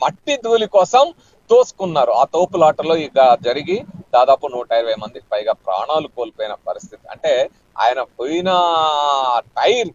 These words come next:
పోని ఆ మనిషి నడిచిన పాల-, పాదాలు ఇంకా అదే అయితే మనం చాలా ఇంత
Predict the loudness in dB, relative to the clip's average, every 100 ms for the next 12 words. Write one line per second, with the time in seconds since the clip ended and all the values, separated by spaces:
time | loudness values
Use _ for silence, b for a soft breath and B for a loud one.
0 | _ 0 0 -2 -8 -10 -6 -6 -4 -8
1 | -2 2 4 2 2 0 2 2 0 -4
2 | -2 -2 0 0 0 -2 -4 -4 -4 -6
3 | -10 -14 _ _ 0 4 6 4 2 -4
4 | -4